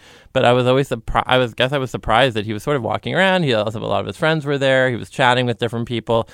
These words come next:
and I was sort of near him, so I went over, you know, to say hello, and then I wrote for Vanity Fair. And we chatted for a few minutes, and he was so normal and friendly, I guess, is sort of how I would put it. Like, he just, he was very easy to talk to, and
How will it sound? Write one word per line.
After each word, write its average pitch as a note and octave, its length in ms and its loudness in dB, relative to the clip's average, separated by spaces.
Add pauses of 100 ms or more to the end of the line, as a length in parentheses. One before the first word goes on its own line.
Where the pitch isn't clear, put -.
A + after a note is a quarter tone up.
(260)
and G#2+ 100 -4
I A2+ 80 0
was A#2 100 -4
sort A#2+ 140 -4
of G#2 80 -8
near B2 240 0
him, A#2 240 0
so A2 140 -4
I G#2+ 40 -2
went A2 140 -4
over, A2 320 -6
you G#2 100 -8
know, G#2 140 -4
to G2+ 160 -12
say G#2+ 160 -4
hello, B2+ 320 4
and A#2+ 100 0
then G2+ 80 0
I G2+ 60 0
wrote G2+ 160 -4
for - 80 -10
Vanity G2+ 220 -4
Fair. G2+ 380 -2 (520)
And G#2+ 540 -2
we C3+ 100 -4
chatted F3 320 0
for A3+ 100 -2
a G#3 60 0
few F3+ 160 -2
minutes, C#3+ 320 0
and C3 120 -2
he C3 120 -4
was B2+ 300 -4
so B2+ 800 2 (720)
normal C#3+ 680 4
and C3 160 2
friendly, C3+ 540 -2
I G3 100 -2
guess, G3+ 340 0
is F3+ 120 -6
sort E3+ 180 0
of D#3+ 60 -4
how D#3 100 4
I C3+ 100 6
would B2 180 0
put C3 180 -2
it. C#3 120 2
Like, C3+ 200 -2
he C#3 100 -2
just, C3 300 -2
he C#3 100 -2
was B2+ 160 -4
very A#2 480 0
easy A2+ 440 -6
to B2+ 100 -6
talk G#2 360 -2
to, E3 280 0
and A#2 180 0